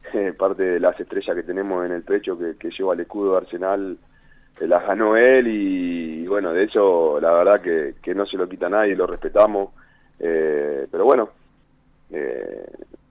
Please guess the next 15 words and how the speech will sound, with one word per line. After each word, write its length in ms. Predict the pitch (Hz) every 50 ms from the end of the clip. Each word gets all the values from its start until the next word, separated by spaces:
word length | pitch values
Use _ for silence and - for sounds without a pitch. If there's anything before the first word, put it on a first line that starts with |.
| _ _ -
nada, 400 | 82 95 107 107 101 92 90 87 -
sí, 140 | - 92 82
siempre 280 | - - 110 107 98 92
se 120 | - 87
trata 240 | 98 98 101 - 95
de 60 | 90
hablar, 480 | 92 90 104 117 120 120 117 113 107 104
eh, 380 | 90 85 85 82 78 69 69 87
Leo, 380 | 101 110 113 117 110 101 90
Leo 680 | 92 107 117 120 120 120 113 110 107 107 104 101 101 98
también 280 | - 98 107 113 113
es 100 | 110 - 110
un 80 | 107
tipo 260 | 101 110 104 110 107 104
que, 640 | 104 98 95 92 92 92 92 92 90 87 85 78